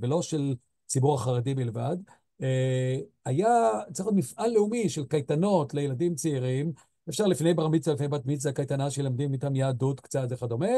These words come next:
ובסופה מתגיירים, וככה בתוך דור, אה,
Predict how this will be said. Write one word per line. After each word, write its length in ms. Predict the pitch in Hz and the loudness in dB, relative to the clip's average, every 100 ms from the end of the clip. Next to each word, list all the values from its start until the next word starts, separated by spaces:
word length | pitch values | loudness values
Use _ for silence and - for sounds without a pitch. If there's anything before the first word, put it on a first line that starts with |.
| 254 | 2
ובסופה 640 | 151 175 170 196 - 254 254 | 2 0 0 -2 0 0 2
מתגיירים, 560 | 220 180 214 247 220 131 - _ | 2 2 2 2 -2 -4 -14 _
וככה 400 | 123 233 247 196 165 - - | 2 2 4 0 -2 -12 -14
בתוך 300 | 185 - - | -2 -2 2
דור, 480 | 135 240 214 190 - - _ | 6 6 6 2 -2 -12 _
אה, 200 | - 151 | 2 2